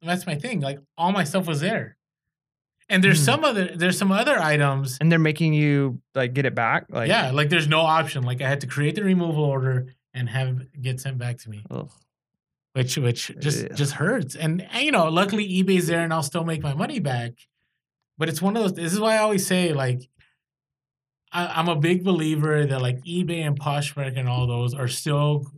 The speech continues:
Speaker 1: going to cater to sellers like you and I.
Speaker 2: Yeah. I mean, I could be wrong. I mean, Amazon obviously is taking over the world, right? Like, there's, there's no, there's no way
Speaker 1: Well,
Speaker 2: around
Speaker 1: the,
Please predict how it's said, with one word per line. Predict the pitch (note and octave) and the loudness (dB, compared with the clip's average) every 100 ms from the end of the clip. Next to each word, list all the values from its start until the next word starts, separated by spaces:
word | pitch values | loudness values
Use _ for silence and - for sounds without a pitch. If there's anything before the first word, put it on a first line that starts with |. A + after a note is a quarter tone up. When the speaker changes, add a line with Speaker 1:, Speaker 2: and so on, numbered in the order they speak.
| - | -6
Speaker 1:
going | C#3 C3 C3+ C3+ | -4 -2 -4 -6
to | B2+ | -10
cater | - - B2+ A#2+ B2 B2 - _ _ - | -14 -6 -2 -2 -2 -4 -8 _ _ -12
to | C3 | -6
sellers | C#3+ C3 B2 A#2+ | -4 0 0 -2
like | A2+ - _ _ | -8 -12 _ _
you | B2+ B2 | -4 -2
and | A2+ | -2
I. | G#2+ G#2+ _ _ | -8 -14 _ _
Speaker 2:
Yeah. | A2+ G#2+ - - | -12 -10 -10 0
I | |
mean, | D#3+ E3 D3+ D3 - _ - | 2 4 2 0 -10 _ -4
I | |
could | D3+ G3+ | 0 0
be | D3+ | 2
wrong. | B2+ C3 C3+ | 2 2 0
I | C#3+ | -2
mean, | C3 | -2
Amazon | C#3 D#3 E3 D3 C3+ C3 B2 | 0 2 2 2 0 0 0
obviously | C#3 C#3 C3+ C3 A#2+ | 0 2 -2 -2 -4
is | - | -4
taking | A#2 A2+ A2 | -6 -4 -4
over | G2+ | -4
the | F#2+ | -8
world, | F#2 - - - | -8 -10 -16 -10
right? | - A#2 | -4 -4
Like, | - A#2 - - - _ _ _ | -2 -4 -6 -18 -20 _ _ _
there's, | C#3+ C#3+ B2+ - | 0 0 0 0
there's | E3 D3 | 2 4
no, | D3+ C#3+ C3+ A#2+ - | 6 4 2 -2 -2
there's | C#3+ | 0
no | C#3 C3 | 2 2
way | |
Speaker 1:
Well, | A#2+ A#2 | 4 2
Speaker 2:
around | A2 | 0
Speaker 1:
the, | G#2+ | -4